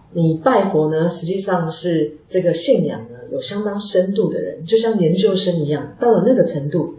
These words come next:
才需要拜。那但是对于初入门呢，或是不了解的人呢，也不用勉强。好，你跟这个主人打招呼的方法呢，除了我们刚刚讲到的这个顶礼三拜呢，你还可以合掌，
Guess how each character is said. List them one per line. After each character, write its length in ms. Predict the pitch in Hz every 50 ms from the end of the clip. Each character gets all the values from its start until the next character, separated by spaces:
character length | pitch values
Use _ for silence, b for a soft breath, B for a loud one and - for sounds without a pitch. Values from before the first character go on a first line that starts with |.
| - _ _
才 160 | - - 165
需 180 | 156 - - 170
要 140 | 165 151
拜。 460 | 147 - - 156 139 - - - B B B B B B
那 100 | - 269
但 160 | 262 285 294 294
是 140 | 294 294
对 160 | 254 269 233 214
于 100 | 208 196
初 220 | - - 233 233
入 180 | 240 240 214 175
门 180 | 147 - -
呢， 60 | - 147 -
或 60 | 202
是 140 | 202 214 226
不 100 | 226 240
了 320 | 226 190 160 135 135 165
解 200 | 180 - 170 135
的 140 | - 139 131
人 160 | 123 123 123
呢， 180 | 127 131 131 135 - b b b b -
也 100 | 175 165
不 100 | 165 180
用 200 | 226 254 226 185
勉 200 | 156 139 143 -
强。 240 | - - - - - - - _ _ _ _ _ _ _ _ _
好， 200 | - - - -
你 160 | 185 190 190
跟 160 | 190 254 277
这 80 | 294 330 302
个 120 | 277 226
主 140 | - 165 147
人 160 | 147 147 156 -
打 160 | 156 143 131
招 180 | - 180 185
呼 100 | 202 214
的 100 | 190 185
方 260 | 180 185 180 180 185 185
法 220 | 180 - - -
呢， 80 | - -
除 160 | - - 165 165
了 60 | 170
我 40 | 160
们 80 | 151 156
刚 160 | 180 180 180
刚 140 | 190 202 202
讲 240 | 196 175 131 131
到 120 | 151 170 160
的 80 | 156
这 140 | 143 - 175
个 80 | 160 160
顶 180 | - 147 147
礼 120 | 160 160 131
三 280 | 123 - - 139 143 151
拜 180 | 151 151 143 131
呢， 80 | - - - B B B B
你 80 | - 156
还 160 | 151 165 165
可 100 | 165 185
以 100 | 185 160
合 160 | 131 139 143
掌， 300 | 143 139 - 131 - -